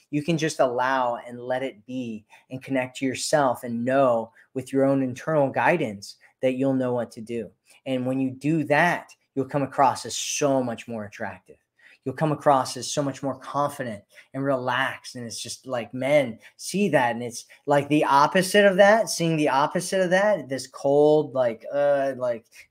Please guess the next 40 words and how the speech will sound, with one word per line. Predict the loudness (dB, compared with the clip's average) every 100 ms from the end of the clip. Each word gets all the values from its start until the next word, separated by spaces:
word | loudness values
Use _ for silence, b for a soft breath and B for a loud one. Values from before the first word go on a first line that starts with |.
| 2
guarded, | 8 10 10 6 6 6 4 2
you | 0
know, | 2 2
unsure, | 2 2 0 -4 -2 0 2 2 2 -2 B B
insecure, | -4 -4 -4 -6 -2 2 4 4 2 B B
you | -2
know, | -2
trying | 0 2 2
to | 2
control | -2 -2 4 8 8
everything | 8 6 0 -2 -2 -2 -4
because | -6 -6
you're | -4
coming | -2 -2 -2
from | -2 -2
a |
place | 0 -2 -2
of | -8 -4
fear, | 0 2 0
and | -2
then | -8
seeing | -6 -4 -4
the | -2
other | -2 -4
side | -4 -4 -4 -6 -12 B B
where | -2
you're | -2
just | -2 -6 -8
confident, | -6 -6 -6 -6 -6 -6
you | -10
know, | -8 -4 -4 -4
and | -8
you're | -12
relaxed | -8 -4 -4 -6 -10 -16
and | -16
you're | -14
connected | -10 -10 -8 -10 -8
to | -4
your | -4
body | -4 -2 0 -2 -4